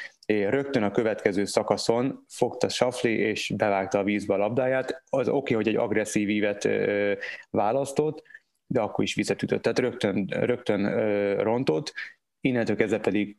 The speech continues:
kvázi eldőlt a, a, a verseny, hiszen három szakasz volt hátra, és még, ö, Matsuyama azt a luxust is megengedhette magának, hogy az utolsó négy szakaszából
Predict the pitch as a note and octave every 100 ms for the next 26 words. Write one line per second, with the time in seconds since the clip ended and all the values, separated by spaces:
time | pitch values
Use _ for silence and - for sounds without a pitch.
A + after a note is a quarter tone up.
0 | _ - G2 F#2+ G2+ G2 G#2 G2 G#2+ G2+
1 | - G#2 G2+ F#2 G2 G#2+ A2 G#2+ - G2+
2 | G#2 G#2+ G2 G2+ - - G2+ G2 G#2+ A2
3 | G#2+ G2 - G2 F#2+ A2 G#2 G2 G#2+ -
4 | G#2 G#2 G#2 G#2 G#2 - G#2 G#2 G#2+ G2+
5 | G2+ G2 - G2 G#2 G#2 G2+ F#2+ A2 G#2+
6 | G#2 G#2 G#2+ G#2 - G2 G2+ - G2 F#2+
7 | G2+